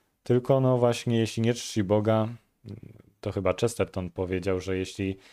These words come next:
człowiek nie będzie czcił Boga, to będzie czcić cokolwiek, tak? E, no tutaj święty Paweł, e, porusza problem bałwochwalstwa, takiego starożytnego pogaństwa, można powiedzieć, bo mówi, że, że ci ludzie zamienili chwałę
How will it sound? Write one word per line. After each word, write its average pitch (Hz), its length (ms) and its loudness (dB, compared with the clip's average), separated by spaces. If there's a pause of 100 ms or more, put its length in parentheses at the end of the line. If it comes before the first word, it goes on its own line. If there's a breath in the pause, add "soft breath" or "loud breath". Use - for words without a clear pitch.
(240 loud breath)
człowiek 101 420 -2
nie 98 140 0
będzie 98 300 -2
czcił - 380 -6
Boga, 98 280 0
to 92 120 -6
będzie 90 460 -2 (120)
czcić - 640 -12 (220)
cokolwiek, 80 720 -6 (380)
tak? 87 320 -16 (920 loud breath)
E, 92 500 -2 (240)
no 117 120 0
tutaj 120 580 2
święty 107 320 -4
Paweł, 107 420 4 (300 loud breath)
e, 90 520 -4
porusza 98 320 0
problem 95 400 0 (260)
bałwochwalstwa, 98 840 0
takiego 92 360 -2
starożytnego 92 640 -4
pogaństwa, 87 580 -6
można 92 240 -4
powiedzieć, 95 460 -4 (560 loud breath)
bo 117 100 2
mówi, 117 240 4
że, 107 520 2
że 101 180 -6
ci - 160 -10
ludzie 110 420 2
zamienili 107 600 2
chwałę 95 540 2